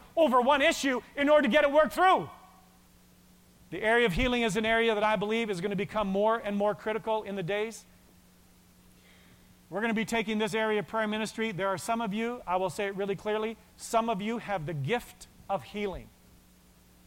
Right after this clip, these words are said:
Some of you have the gift of healing,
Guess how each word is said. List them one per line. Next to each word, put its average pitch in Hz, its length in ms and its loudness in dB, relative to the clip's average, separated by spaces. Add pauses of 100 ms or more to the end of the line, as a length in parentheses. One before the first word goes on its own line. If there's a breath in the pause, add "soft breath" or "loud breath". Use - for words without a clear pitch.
(640)
Some 254 340 2
of 240 100 2
you 247 180 0
have 202 240 -2
the 196 60 -2
gift 185 440 -2 (100)
of 196 160 0
healing, 247 440 -4